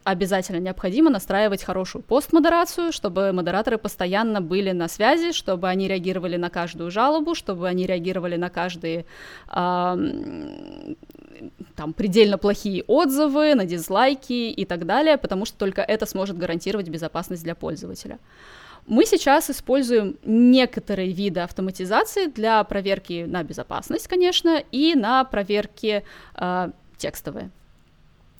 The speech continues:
Также мы используем некоторые алгоритмы автоматизации для того, чтобы, э, ранжировать приложения, создавая очереди обработки, и для некоторых внутренних, э, отметок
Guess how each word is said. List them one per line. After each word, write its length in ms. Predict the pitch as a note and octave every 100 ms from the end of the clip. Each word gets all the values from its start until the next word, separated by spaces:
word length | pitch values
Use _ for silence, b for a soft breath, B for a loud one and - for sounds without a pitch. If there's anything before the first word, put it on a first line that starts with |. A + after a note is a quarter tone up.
| -
Также 280 | - A#3+ F4
мы 120 | B3
используем 560 | A#3+ - A#3+ A3+ G3+ F3+ -
некоторые 380 | G3+ F3+ F3+
алгоритмы 360 | F3+ G3 G3 E3+
автоматизации 600 | D#3+ F#3 F3+ G#3+ G#4 E4+
для 100 | G#3+
того, 240 | F3+ G#3+
чтобы, 480 | C#4 - A3+ G#3 F#3+ B B B -
э, 280 | - F#3+ F#3+ -
ранжировать 640 | A#3 B3 A#3 F#3+ E3 -
приложения, 720 | F#3 F#3+ G3 G3+ F3 D#3+ F#3 - _ _ _
создавая 640 | - G3 F3+ G3 F#3+ E3
очереди 480 | - F3+ - A3 C4+
обработки, 640 | D#4 F4 D#4+ E4 - F4 E4 B B B B -
и 220 | D4+ F4+
для 500 | F#3+ G3+ C#4+ D4 D4 -
некоторых 720 | G3+ F#3+ G#3 B3 G#3+ G3+ F#3 -
внутренних, 720 | F#3+ A3 A3 G#3 G3 - - _ _
э, 200 | F3+ F3
отметок 560 | F#3 - G#3+ C4 - -